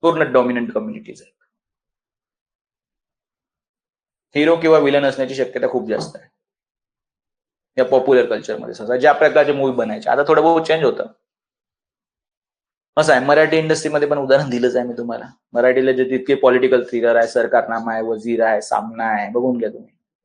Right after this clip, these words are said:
हेच दिसेल तुम्हाला. आहे का असं?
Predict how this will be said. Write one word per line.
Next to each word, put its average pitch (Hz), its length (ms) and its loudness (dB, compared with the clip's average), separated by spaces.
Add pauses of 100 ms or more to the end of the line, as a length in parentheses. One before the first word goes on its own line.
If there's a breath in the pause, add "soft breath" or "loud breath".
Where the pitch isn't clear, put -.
(160)
हेच 131 140 -2
दिसेल 113 280 -8
तुम्हाला. - 320 -20 (2000)
आहे 139 140 6
का 143 120 6
असं? - 240 -2